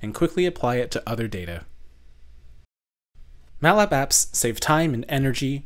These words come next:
writing and troubleshooting new code. They make it easy to learn about new domains and analyze your data, with all the steps and components of key workflows in one place. No need to look up individual functions.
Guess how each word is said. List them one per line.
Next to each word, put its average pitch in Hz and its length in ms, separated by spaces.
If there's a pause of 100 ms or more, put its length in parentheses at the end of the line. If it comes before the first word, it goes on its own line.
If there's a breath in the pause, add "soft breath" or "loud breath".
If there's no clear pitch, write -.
writing 143 460
and 107 120
troubleshooting 123 600
new 113 200
code. 85 400 (360)
They 123 100
make 139 180
it 131 120
easy 170 440 (120)
to - 100
learn 131 240
about 175 260
new 147 140
domains 110 640
and 117 220
analyze 131 440
your 110 100
data, 87 340 (260)
with 123 140
all 120 120
the 107 100
steps - 580
and 135 100
components 123 640
of - 180
key 190 300
workflows 131 680
in 113 180
one 113 200
place. - 460 (180 soft breath)
No 127 140
need 147 160
to 139 80
look 123 160
up 123 200
individual 104 500
functions. 85 580